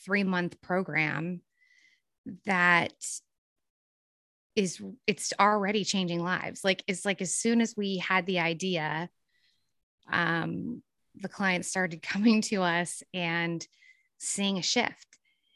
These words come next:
And I am gonna describe it in the best way that I know how, because I feel like this,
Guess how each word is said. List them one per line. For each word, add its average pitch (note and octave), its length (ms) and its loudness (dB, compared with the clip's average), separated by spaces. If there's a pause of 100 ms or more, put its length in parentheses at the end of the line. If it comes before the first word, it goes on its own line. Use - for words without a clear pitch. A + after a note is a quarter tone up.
(440)
And F3+ 560 -6 (420)
I F#3 240 2
am A3 340 0
gonna A3 160 0
describe F3 580 -2
it E3+ 220 0
in F#3 80 -2
the F3+ 80 -2
best E3+ 380 -2
way E3+ 360 -2
that E3 140 -4
I D#3+ 140 0
know D#3+ 160 -2
how, D#3+ 500 -2
because E3+ 260 -6
I E3+ 120 -2
feel E3+ 340 0
like E3 380 0
this, - 520 -4